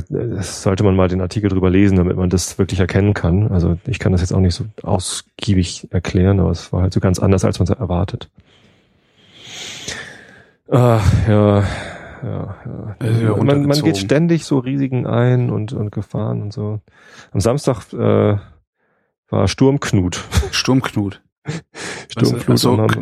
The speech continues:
Speaker 1: Hamburger
Speaker 2: Sturm.
Speaker 1: Hafen und Knut, weil meine Tochter ist mit der Jugendfeuerwehr rumgefahren
Speaker 2: Ach so,
Speaker 1: und
Speaker 2: ich
Speaker 1: hat
Speaker 2: dachte,
Speaker 1: Tannenbäume eingesammelt.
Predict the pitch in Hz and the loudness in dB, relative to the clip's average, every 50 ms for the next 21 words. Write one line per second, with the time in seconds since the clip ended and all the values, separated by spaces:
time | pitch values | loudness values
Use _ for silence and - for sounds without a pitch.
0 | - 104 101 107 104 107 107 123 117 104 110 120 - - 113 107 104 101 - - | -2 -2 0 2 2 2 2 2 2 2 2 0 0 -2 -2 -2 -2 -2 -4 -6
1 | - - 127 110 107 120 131 - - - - - 104 101 101 104 104 104 107 - | -8 -4 -2 0 0 0 -2 -4 -8 -10 -8 -6 0 0 2 4 4 2 0 0
2 | - 107 101 98 92 - 120 117 - 117 107 104 92 120 104 - 107 104 101 98 | -2 -2 0 0 0 -2 -4 -4 -2 0 0 0 0 -4 -4 -4 -4 -2 0 0
3 | 101 110 113 110 - 113 107 104 101 98 98 104 107 107 98 - 110 104 95 98 | 0 -2 -4 -6 -2 0 0 0 0 0 -2 -2 -4 -4 0 0 0 0 0 -2
4 | 92 92 - - - - - 107 113 120 101 92 85 87 82 82 85 87 87 82 | -4 -4 -4 -6 -10 -4 -2 0 0 2 2 0 0 -2 -2 -2 -2 -2 -2 -2
5 | 87 85 85 87 - | -2 -2 -4 -6 -8